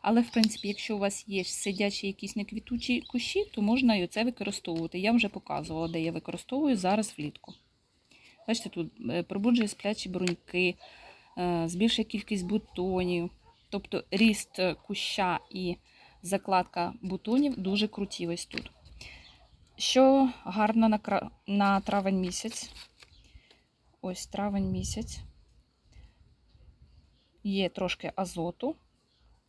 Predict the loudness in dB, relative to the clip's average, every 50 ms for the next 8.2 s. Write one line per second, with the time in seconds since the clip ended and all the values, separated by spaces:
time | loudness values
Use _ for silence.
0 | _ _ 6 6 8 8 6 4 2 0 0 -2 -2 -2 -4 -4 -2 -2 0 2
1 | 0 2 2 2 2 0 0 -4 -12 -12 -12 -10 -8 -8 -4 -2 -2 -2 -2 -2
2 | -4 -4 -2 0 -2 -2 -2 -2 -4 -4 -4 -6 -8 -10 -10 -10 -10 _ _ _
3 | _ _ _ _ _ _ -10 -6 0 2 4 4 4 4 4 4 2 2 0 -2
4 | -2 -4 -4 -4 -4 -6 -10 -12 -12 -12 -14 _ _ _ _ _ _ _ _ _
5 | _ _ -14 -14 -12 _ -10 -10 -6 -6 -6 -6 -6 -6 -4 -2 -2 -2 -2 -4
6 | -6 -10 -18 -20 _ _ _ _ _ _ _ _ _ _ -2 2 2 2 2 2
7 | -2 -8 -10 -10 -8 -8 -2 0 0 0 -2 -4 -8 -8 -6 -6 -4 -4 -4 -4
8 | -4 -6 -10